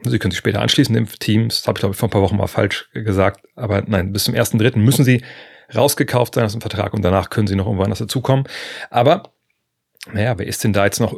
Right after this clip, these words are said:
großartig übrig? Yvan Fournier zum Beispiel, das kam jetzt raus, der wird wahrscheinlich in Detroit bleiben bis zum Ende,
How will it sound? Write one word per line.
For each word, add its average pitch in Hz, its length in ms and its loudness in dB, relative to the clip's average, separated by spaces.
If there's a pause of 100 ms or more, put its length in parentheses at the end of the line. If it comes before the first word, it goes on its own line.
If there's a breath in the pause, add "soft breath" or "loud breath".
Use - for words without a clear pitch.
(140)
großartig 117 380 0
übrig? 120 400 0 (220)
Yvan 110 220 4
Fournier 110 360 4
zum 110 140 2
Beispiel, 104 440 2
das 98 220 -2
kam 92 180 0
jetzt - 160 -8
raus, 98 360 0 (120)
der 98 340 -2 (220)
wird 131 240 4
wahrscheinlich 117 360 0
in 107 100 -2
Detroit 107 360 0
bleiben 143 260 4
bis 127 140 2
zum 117 140 2
Ende, 104 300 6